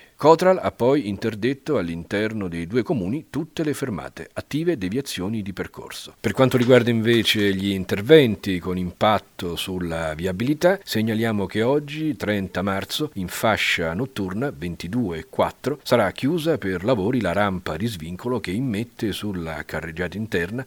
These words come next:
direzione Tuscolana Appia, del raccordo anulare.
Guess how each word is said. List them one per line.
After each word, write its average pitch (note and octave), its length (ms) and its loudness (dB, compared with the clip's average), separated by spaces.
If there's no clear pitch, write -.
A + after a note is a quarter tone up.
direzione E2+ 460 -6
Tuscolana F#2+ 540 -4
Appia, - 260 -6
del E2+ 180 -6
raccordo G2+ 760 -6
anulare. - 520 -6